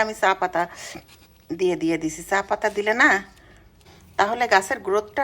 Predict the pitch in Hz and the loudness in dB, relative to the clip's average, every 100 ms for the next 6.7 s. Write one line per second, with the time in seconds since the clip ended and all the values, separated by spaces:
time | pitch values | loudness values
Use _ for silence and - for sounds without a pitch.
0 | 269 254 - 185 165 - 151 80 - - | -2 0 0 0 0 -2 0 -2 -4 -20
1 | - - - - - 180 180 180 - - | -20 -20 -20 -16 -12 -8 -2 -2 0 -2
2 | - 180 190 190 175 170 165 175 175 196 | 0 0 2 2 2 -2 -6 -12 -2 0
3 | 285 - - _ - 170 160 160 160 - | 0 -4 -20 _ -6 -4 -2 -4 -4 -12
4 | _ _ _ _ _ _ - 175 208 214 | _ _ _ _ _ _ -10 -2 -2 -2
5 | 208 202 202 208 214 330 330 - _ - | -4 -6 -4 -2 2 2 0 -10 _ -20
6 | _ - _ - 180 175 190 | _ -20 _ -6 0 2 2